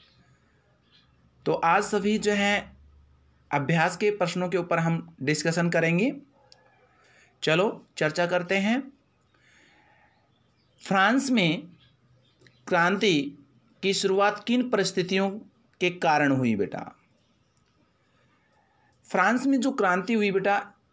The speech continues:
इसमें हमने जैसे आपको बताया, जब भी कोई क्रांति होती है वो किसके कारण होती है बेटा? शोषण के कारण। यदि शोषण की हम बात करें तो देखने को मिलता है सामाजिक असमानता।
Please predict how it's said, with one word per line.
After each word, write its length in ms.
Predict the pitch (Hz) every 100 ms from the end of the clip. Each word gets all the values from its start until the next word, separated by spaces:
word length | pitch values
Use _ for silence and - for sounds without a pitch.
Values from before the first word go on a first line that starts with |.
| _ 151
इसमें 260 | 156 220
हमने 300 | 226 220 226
जैसे 300 | 190 175 202
आपको 320 | 196 175 - 185
बताया, 600 | 175 175 175 196 - - _ _ _ _ -
जब 220 | - 170
भी 120 | 202
कोई 180 | 240 240
क्रांति 460 | 226 190 165 170 208
होती 340 | 185 185 196
है 160 | 202 214 - _ _ _ -
वो 60 |
किसके 360 | 147 190 180 208
कारण 260 | 208 202 202
होती 200 | 190 190
है 60 |
बेटा? 380 | 175 202 214 - _
शोषण 440 | - - 143 135 117
के 120 | 107
कारण। 400 | 98 85 - - - _ _ _ _ _ _ _ _ - _ -
यदि 220 | 170 214
शोषण 380 | 233 214 208 247
की 120 | 254
हम 220 | 247 226 208
बात 240 | 196 190
करें 200 | 214 220 226
तो 360 | 220 214 214 _ -
देखने 360 | 127 165 175 220
को 100 | 226
मिलता 300 | 196 175 220
है 80 | 220
सामाजिक 480 | 220 175 180 185 196
असमानता। 720 | 202 202 214 190 123 92